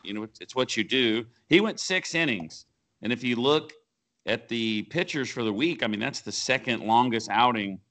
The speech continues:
by a starter. He was the only, I mean, Greinke went seven. Uh, Bielak came in.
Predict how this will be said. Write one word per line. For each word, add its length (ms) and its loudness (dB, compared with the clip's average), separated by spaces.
by 140 -2
a 80 -8
starter. 520 0
He 80 -2
was 140 -6
the 60 -6
only, 200 -4
I 100 -2
mean, 220 -2
Greinke 340 -2
went 180 -6
seven. 500 0
Uh, 160 0
Bielak 600 4
came 260 -4
in. 440 -4